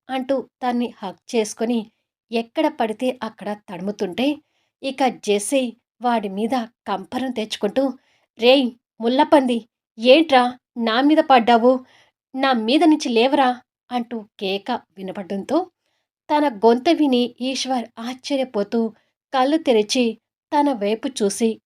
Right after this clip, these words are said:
కంగు తింటాడు. వాళ్ళిద్దరినీ అలా చూసి సూర్య, క్రాంతి కూడా ఆశ్చర్యపోతుంటారు. "బాగా అయింది" అని అనుకుంటాడు సూర్య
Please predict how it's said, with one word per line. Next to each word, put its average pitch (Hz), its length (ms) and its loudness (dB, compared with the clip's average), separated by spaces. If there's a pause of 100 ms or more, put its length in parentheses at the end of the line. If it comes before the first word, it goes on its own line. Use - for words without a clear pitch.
(160)
కంగు 185 320 -6
తింటాడు. 202 460 -4 (640)
వాళ్ళిద్దరినీ 262 880 2
అలా 240 240 -4 (120)
చూసి 220 420 -2 (300)
సూర్య, 294 560 0
క్రాంతి 214 380 -2
కూడా 220 420 -4 (120)
ఆశ్చర్యపోతుంటారు. 202 1120 -8 (840)
"బాగా 196 480 0
అయింది" 202 440 0 (380)
అని 302 200 2
అనుకుంటాడు 220 540 -2
సూర్య 190 440 -4